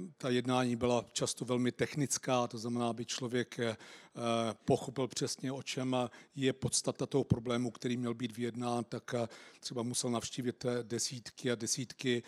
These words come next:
eh, malých, středních, ale i velkých farem u jednoho jediného problému. Takže bylo to velmi komplexní, ale bylo to z hlediska,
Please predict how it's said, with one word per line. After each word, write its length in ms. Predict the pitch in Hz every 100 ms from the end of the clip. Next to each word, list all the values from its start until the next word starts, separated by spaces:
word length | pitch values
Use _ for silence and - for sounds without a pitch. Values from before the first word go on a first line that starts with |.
| - -
eh, 140 | 127 117
malých, 360 | 117 123 123
středních, 520 | - - 123 123 117 120
ale 120 | 113
i 40 |
velkých 380 | 113 120 - 127
farem 400 | - 123 123 123
u 140 | 151 113
jednoho 280 | 131 120 120
jediného 460 | 117 107 123 127 113
problému. 440 | 123 110 123 120
Takže 260 | 120 113 117 - -
bylo 120 | 139
to 100 | 156
velmi 240 | 151 156
komplexní, 680 | 151 139 131 139 - 156 147
ale 160 | 139 131
bylo 220 | 123 131
to 100 | 135
z 60 | 120
hlediska, 460 | 131 131 - 135